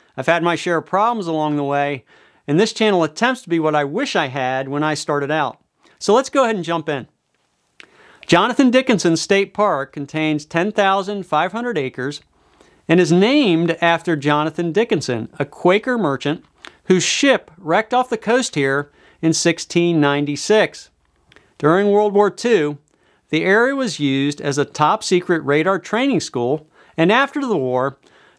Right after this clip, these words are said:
the land became a state park in nineteen fifty. More recently, the park has become a haven for mountain biking, hiking, water sports, and camping. There's also a good self-guided driving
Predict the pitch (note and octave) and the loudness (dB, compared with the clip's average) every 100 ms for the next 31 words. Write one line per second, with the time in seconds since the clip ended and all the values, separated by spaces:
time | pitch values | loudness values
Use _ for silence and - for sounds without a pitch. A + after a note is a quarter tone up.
0 | - D#3+ E3+ G#3 A#3 A3 D#3+ D3+ D#3+ E3 | 0 2 2 0 0 -2 0 0 0 -2
1 | - C#3+ - D3+ D#3 - A2+ B2 C#3 C#3 | -6 -4 0 0 0 -6 -4 -4 -4 -4
2 | A#2+ A#2 A#2+ - C3 C3 G3+ A#3+ B3+ C#3 | -2 -2 -4 0 0 2 4 2 2 -4
3 | G2+ _ _ _ _ - D3 G3+ A3 C#4+ | -4 _ _ _ _ 0 2 4 4 4
4 | - A#3+ E3+ E3+ F#3+ _ _ _ _ D#3+ | 4 2 2 2 -2 _ _ _ _ -4
5 | D#3 F#3 G#3+ A#3 G#3+ G#3+ F3+ F3 C3 G3 | 0 2 2 0 0 -2 0 2 0 0
6 | C#4 A3+ C#3 C3+ - D3 D#3 F3+ F#3+ D#3 | 0 0 -2 -4 -4 0 0 0 0 -2
7 | C#3+ C#3 D3 C#3+ - A3+ C#4+ E3 C#3+ D#3 | -2 -4 -6 -6 0 0 0 -2 -2 -4
8 | _ _ - - _ _ - D#3+ C4+ C4+ | _ _ -20 -20 _ _ 2 2 4 -2
9 | - D#3 D3+ D3+ - - F#3 F#3+ F3 F#3+ | 0 0 0 -4 -12 -4 0 0 0 -2
10 | F#3+ D3+ G2 - _ _ _ _ - - | -2 -4 -8 -14 _ _ _ _ -20 -20
11 | - - F3 E3 - B3 C#4+ G3+ E3+ A#2+ | -6 2 2 4 2 2 2 2 2 0
12 | - B3+ G#3+ D3 - F#3+ A3 - G#3+ G#3+ | 0 4 4 2 -2 0 0 -2 -2 -2
13 | D#3+ E3+ F3+ G3 G3+ | -4 0 0 0 -6